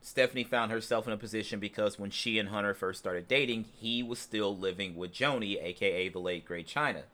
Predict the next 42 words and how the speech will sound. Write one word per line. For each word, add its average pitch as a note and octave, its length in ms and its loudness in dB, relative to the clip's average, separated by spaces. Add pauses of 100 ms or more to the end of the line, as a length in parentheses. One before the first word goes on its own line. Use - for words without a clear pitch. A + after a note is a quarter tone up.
(680)
Um, F#2 540 0 (720)
apparently A#2 340 0
Hunter A#2+ 240 2
told A#2 240 2
her A2+ 60 0
nothing G#2+ 280 0
was G2 140 -4
going F#2 340 -2
on. G#2 340 0
They F#2+ 100 0
just F2+ 220 -8
had F#2 140 0
to D#2+ 60 -14
sell F2+ 240 -2
the E2+ 100 -4
house. A#2 460 4 (420)
For A#2 120 2
a A2 40 4
while, G#2+ 240 6
Stephanie G#2+ 400 0
believed F#2+ 420 -2
it, F#2+ 80 0
and F#2+ 100 -4
then F#2+ 80 -6
she - 140 -4
was F#2 140 -6
like, F#2+ 200 0
"No, G2 180 4
the F#2 120 -2
girl's F#2+ 280 0
still F2+ 220 -2
there. F2+ 360 0
I'm F2+ 120 -4
not E2 240 -4
doing F#2+ 280 -2
this," F2 200 -6
and E2+ 80 -8
they E2 100 -4
split E2 380 -6
up. G2 260 0 (120)
And F#2 220 -4
then, F#2+ 360 0